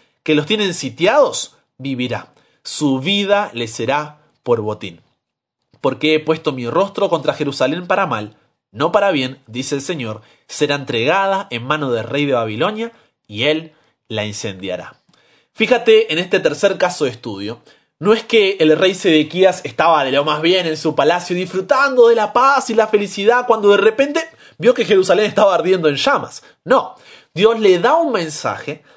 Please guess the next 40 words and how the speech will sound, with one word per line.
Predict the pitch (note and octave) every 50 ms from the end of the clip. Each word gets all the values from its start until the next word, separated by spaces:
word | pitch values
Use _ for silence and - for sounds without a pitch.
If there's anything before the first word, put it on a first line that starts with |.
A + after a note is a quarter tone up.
| _ _ _
por | - D#3 D#3 D#3 D#3
medio | F#3 A3+ B3 A#3+ A3
de | F#3+ F3 D#3
Jeremías | - - D3+ C3+ B2+ B2 C#3 G#3 A#3 F#3 A#2+ G#2+ G#2 G#2 - - _ _ _ _ -
para | F#3+ F#3 F3+
que | F3 A3
estén | G#3 - B3+ B3+ C4
preparados | - A3+ F#3+ D3+ - D3 C#3 E3 G3+ A#3 A#3+ B3 B3+ - - - - _
ante | - D#3+ D#3 D3+ E3+
lo | C3 B2+
que | - C#3+
estaba | - - A3+ - A3
sucediendo, | - - D#3 - - B2+ D3 A3+ C4 D#3 G#2+ - _ _ _ _ _ _ _ -
para | - G#3+ G#3 - -
que | C#4
esto | B3+ - - B3 A#3 A#3 A3+
no | G3 A3+
los | A#3+ A#3+ A#3+
tomara | - G3 F#3 A3 B3+ E3+ E3 -
por | D#3 B2+
sorpresa. | - - B2+ A2+ G#2+ - B3+ C#4 - - - - _ _ _ _ _ _ _ _ _ _ _ _ _
¿Te | - D#3
das | G3+ G#3 A3
cuenta? | A#3+ C4 C4+ A3 F3+ A#2 - - - _ _ _ -
¿Por | A#2 A#2 B2 A#2
qué | D#3 F3
pasa | F3 G3+ F#3+ F3+ - G#3 A#3
esto? | B3+ - - - - - _ _ -
Recuerda | - - F#2+ F#2 - A#2+ B2+ C#3+ E3 E3+ F3
lo | F3 F3+ E3+
que | F3+ F3+
dice | F3 F#3+ F#3 F3 F3 E3+ - G3
nuestro | E3 D3 - B2+ A2
texto | G#2 A#2 A#2+ A2+ - - F3+ F3
clave, | F3+ C4 D4+ D4+ B3+ F3 B2+
que | G2+ C3
es | C#3
la | C#3 C3 B2+
idea | C#3+ E3+ F3+ D#3+
de, | D3 C3+ A#2+